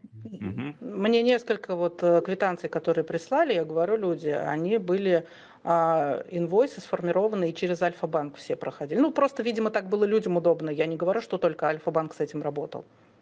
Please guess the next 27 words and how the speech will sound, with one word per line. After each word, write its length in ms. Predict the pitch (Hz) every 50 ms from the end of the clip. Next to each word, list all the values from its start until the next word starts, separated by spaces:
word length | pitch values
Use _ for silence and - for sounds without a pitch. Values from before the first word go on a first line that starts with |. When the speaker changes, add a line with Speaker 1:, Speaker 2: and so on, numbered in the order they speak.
| _ _ _ _ - -
Speaker 2:
Вот 140 | 180 180 -
квитанции 460 | - 214 196 208 208 190 185 - 185 165
все, 140 | - 175
которые 340 | - 185 180 - 175 170 165
мне 120 | 165 160 160
прислали 380 | 165 170 - - 180 170 160 151
для 160 | 156 156 151
обозрения, 640 | 151 165 160 180 180 214 285 330 262 190 147 143 135
они 200 | - 151 175 185
все 200 | - - 180 185
через 240 | 185 - 165 156 147
Альфа-банк. 540 | 156 170 160 - 156 139 139 131 139 - - -
Может, 200 | 185 185 - -
совпадение. 440 | 147 147 - - 143 139 139 139 139
Speaker 1:
Да, 180 | 156 143 135
по-моему, 540 | 135 - 127 143 175 196 202 196 185 175 170
у 20 | 175
Альфа-банка 680 | 170 165 165 - 165 147 151 165 160 165 160 135 - 147
были 600 | 139 147 151 151 147 143 139 135 127 123 123 117 110
такие 400 | - 120 117 - - 135 123 110
нормальные 640 | 110 113 127 135 147 147 135 127 131 120 110 104
комиссии, 600 | 98 - 117 120 127 131 127 113 - - - 113 101
выгодные 1000 | 92 98 107 104 98 101 98 92 87 92 92 87 85 82 82 80 78 76 76 -
именно 420 | - 92 92 92 90 87 87 85 82
по 540 | - - 95 92 90 87 85 85 82 80
валютным 540 | 78 87 90 92 95 87 82 - 82 82 80
переводам. 640 | 78 87 87 87 87 85 82 80 73 69 67 - -